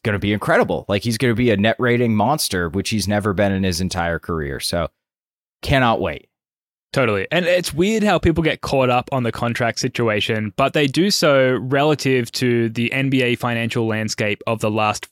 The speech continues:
Speaker 2: five years. What you need to do is look at it relative to what the N B A contract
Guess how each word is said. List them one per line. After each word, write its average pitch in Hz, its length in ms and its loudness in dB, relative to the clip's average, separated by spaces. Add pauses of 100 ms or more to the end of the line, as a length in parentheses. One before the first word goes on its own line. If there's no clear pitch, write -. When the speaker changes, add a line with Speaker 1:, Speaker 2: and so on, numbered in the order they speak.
Speaker 2:
five 101 300 0
years. 92 320 -2 (320)
What 135 200 2
you 160 80 2
need 180 180 2
to 175 80 0
do 156 160 4
is 131 100 2
look 135 160 2
at 147 60 -2
it 131 80 2
relative 123 560 0
to 131 100 -2
what 120 280 0
the 131 120 0
N 123 140 -2
B 117 160 0
A 107 380 -2
contract 117 580 -4